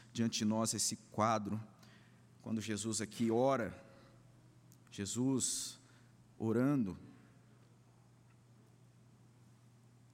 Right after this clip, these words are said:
como nós, é, pensamos na quarta-feira, no culto de oração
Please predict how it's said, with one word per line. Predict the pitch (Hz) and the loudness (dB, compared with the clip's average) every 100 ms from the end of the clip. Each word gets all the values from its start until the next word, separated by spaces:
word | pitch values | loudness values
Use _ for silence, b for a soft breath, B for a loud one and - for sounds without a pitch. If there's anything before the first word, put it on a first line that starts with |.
| - - - B B B B B - | -20 -20 -20 B B B B B -4
como | 123 127 | 2 4
nós, | 123 127 107 95 - - - - - b b b b - - - - | 4 2 0 -2 -2 -4 -6 -12 -20 b b b b -20 -20 -18 -4
é, | 107 104 101 85 87 - - - | 0 0 0 -4 -8 -16 -18 -4
pensamos | 123 117 - 131 131 98 - | -2 0 0 0 0 -2 0
na | 110 110 - - - - | -2 -2 -10 -20 -10 -2
quarta-feira, | 113 113 101 - 131 123 | 0 0 -6 -2 0 2
no | 104 | 0
culto | 107 - 135 107 | 0 2 0 2
de | 117 | 2
oração | 107 98 - 131 120 | 2 2 0 2 2